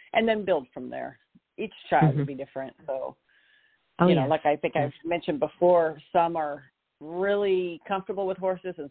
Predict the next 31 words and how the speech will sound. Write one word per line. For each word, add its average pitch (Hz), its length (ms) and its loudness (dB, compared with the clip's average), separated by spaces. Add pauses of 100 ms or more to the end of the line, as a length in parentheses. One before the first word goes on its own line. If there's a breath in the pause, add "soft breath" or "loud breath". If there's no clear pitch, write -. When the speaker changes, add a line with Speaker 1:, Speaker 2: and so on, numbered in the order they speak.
Speaker 1:
some 156 280 -2
want 151 260 -4
nothing 160 380 -2
to 180 100 0
do 160 220 2
<laughs> - 60 -6
with 202 100 -4 (180)
them 135 220 2
because 180 420 0 (160)
they're 180 300 4
Speaker 2:
Mm-hmm. 196 180 0 (160)
Speaker 1:
some, 147 240 -8 (340)
you 185 140 -8
know, 135 120 -4
they've 160 140 -6
never 151 200 -8
been 226 140 -4
around 302 300 -6
them. 151 240 -8
So. 143 260 -6 (920)
Speaker 2:
Right, 110 200 -6 (520)
right. 113 180 -4 (840 loud breath)
And, 165 420 4
um, 139 280 0 (640 loud breath)
do 170 100 6
you 190 240 0 (160)
see, 214 300 -2
like, 175 280 -4 (240)
the 160 80 -2
ones 175 440 -2
that 160 280 -2